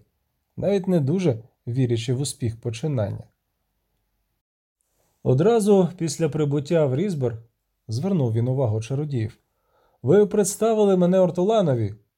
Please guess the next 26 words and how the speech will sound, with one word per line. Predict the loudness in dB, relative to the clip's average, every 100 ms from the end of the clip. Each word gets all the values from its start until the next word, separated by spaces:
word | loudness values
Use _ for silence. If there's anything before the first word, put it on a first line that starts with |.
| -8
і | -4 -2
усім | -2 0 -2 -2 -6 _ -4
магікам | 0 2 2 0 2
вищого | 2 0 0 -2 2
рангу. | 2 2 0 -4 _ _ _ _ _
Навіть | -6 -2 0
закладаючись, | 0 0 0 2 4 4 2 2 -2 -2
що | 0 0 0 -4 _ -8
винних | -2 0 2 0 -2 -2
у | -2
Гоеті | 0 0 0 0 -4 -6 -2
й | -2
убивствах | 0 -2 -2 -4 -4 -4 -8 _ _
серед | -4 0 0
цих | 0 -4 0
вищих | -2 0 -2 0 2
рангом | 4 4 2
не | 2
було, | 0 -2 0 0 -2 _ _ _ -6
вість | -4 -4 -6 0
про | 0
відьмака | 2 0 0 0 2 4
в | 2
замку | 2 0 0 -2
мала | -2 0 2 2 2
розлетітися. | 2 0 -2 -4 -6 -4 -6 -8